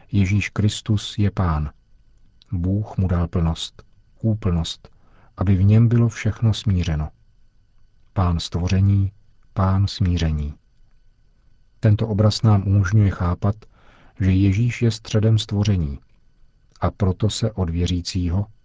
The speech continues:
pokud jím chce být, vyžaduje postoj uznání a přijetí centrálního postavení Ježíše Krista do vlastního života, myšlenek, slov a skutků.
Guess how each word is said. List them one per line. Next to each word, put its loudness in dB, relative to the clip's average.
pokud -10
jím -4
chce -8
být, -8
vyžaduje 0
postoj -4
uznání 2
a -4
přijetí -6
centrálního -2
postavení -4
Ježíše -6
Krista -4
do 0
vlastního -2
života, -2
myšlenek, -2
slov -6
a -4
skutků. -8